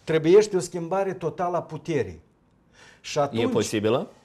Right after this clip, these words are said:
Speaker 1: totul depinde de, uh, totul depinde de Partidul Socialist și de președintele țării,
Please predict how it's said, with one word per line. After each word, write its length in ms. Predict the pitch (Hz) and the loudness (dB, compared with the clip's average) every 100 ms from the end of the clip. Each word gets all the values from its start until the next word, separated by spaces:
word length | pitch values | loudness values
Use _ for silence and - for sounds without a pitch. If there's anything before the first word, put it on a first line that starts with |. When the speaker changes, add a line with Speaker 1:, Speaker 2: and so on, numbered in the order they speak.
| _ _ _ _ _ - _ _ _ _ _ _ | _ _ _ _ _ -20 _ _ _ _ _ _
Speaker 1:
totul 360 | - 233 226 208 | 2 2 4 0
depinde 380 | 185 170 208 190 | -2 -6 -6 -4
de, 340 | 165 190 170 - - - - _ - | 2 2 2 -4 -14 -20 -20 _ -6
uh, 420 | 165 165 160 - - _ _ _ _ _ _ _ _ _ _ | -2 0 0 -2 -8 _ _ _ _ _ _ _ _ _ _
totul 280 | 180 175 156 | -10 -8 -6
depinde 420 | 147 180 170 156 | -6 -8 -8 -8
de 60 | - | -8
Partidul 400 | 143 131 160 139 | -8 -8 -10 -10
Socialist 680 | - 127 117 107 82 - - _ _ _ _ | -10 -10 -8 -8 -12 -16 -20 _ _ _ _
și 180 | - 139 | -12 -10
de 100 | 131 | -8
președintele 720 | 135 120 131 165 180 151 139 | -8 -8 -10 -10 -10 -10 -10
țării, 440 | 135 123 101 87 | -8 -8 -8 -10